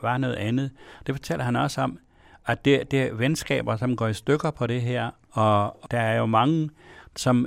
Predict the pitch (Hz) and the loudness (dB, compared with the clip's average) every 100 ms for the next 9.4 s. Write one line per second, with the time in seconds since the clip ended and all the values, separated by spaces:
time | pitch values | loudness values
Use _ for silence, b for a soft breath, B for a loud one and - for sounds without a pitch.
0 | - 139 170 - 139 127 113 104 117 117 | 0 0 0 2 0 2 0 0 0 0
1 | - 143 143 147 - 123 117 120 117 110 | 0 2 2 2 0 0 2 2 2 0
2 | - 139 127 123 117 - 113 110 - - | -2 -2 0 -2 -2 -2 -4 -4 -8 -12
3 | - - 127 135 156 175 95 - _ _ | -10 -4 0 4 2 2 -2 -4 _ _
4 | _ B B B B B B B B - | _ B B B B B B B B -6
5 | 113 110 107 117 117 113 - 170 - - | 0 2 2 0 0 0 -2 -4 -4 -12
6 | - _ B B B B - 127 123 - | -14 _ B B B B -4 -2 -2 0
7 | 175 196 160 147 127 - - 147 165 127 | 2 6 6 6 4 -2 -2 0 0 0
8 | 117 123 160 151 - 113 107 - _ - | 2 2 2 -2 -4 -6 -6 -12 _ -10
9 | 127 170 - | -4 -2 -4